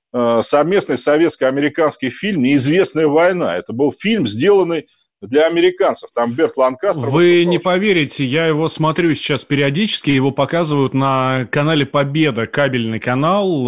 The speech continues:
Speaker 2: Ну вот у меня в пакете, в тарелке он есть, и периодически я его смотрю. Там совершенно шикарные кадры, и очень интересно сделано.
Speaker 1: Да.
Speaker 2: Американцы сделали, э, это
Speaker 1: Да.
Speaker 2: было, ну, действительно сильно, да.
Speaker 1: А почему? Потому что это был семьдесят пятый год, например. А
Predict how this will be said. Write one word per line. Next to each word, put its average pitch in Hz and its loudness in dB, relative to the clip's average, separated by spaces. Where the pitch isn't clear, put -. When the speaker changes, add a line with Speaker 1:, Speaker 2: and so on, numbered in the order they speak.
Speaker 2:
Ну 139 -2
вот 131 -4
у - 0
меня 127 0
в - -20
пакете, 127 -2
в - -18
тарелке 120 -2
он 113 0
есть, 147 0
и 117 -2
периодически 131 -4
я 143 0
его 127 -4
смотрю. 143 -2
Там 107 -4
совершенно 135 -2
шикарные 113 -4
кадры, 160 0
и - 0
очень 127 -2
интересно 131 -4
сделано. 117 -2
Speaker 1:
Да. 156 -2
Speaker 2:
Американцы 170 0
сделали, 139 -2
э, 131 0
это 131 0
Speaker 1:
Да. 143 0
Speaker 2:
было, 156 2
ну, 151 2
действительно 156 -2
сильно, 101 -4
да. 110 0
Speaker 1:
А 110 2
почему? 196 0
Потому 135 0
что - 0
это 160 0
был 160 2
семьдесят 156 0
пятый 156 0
год, 180 -2
например. 123 -2
А 110 2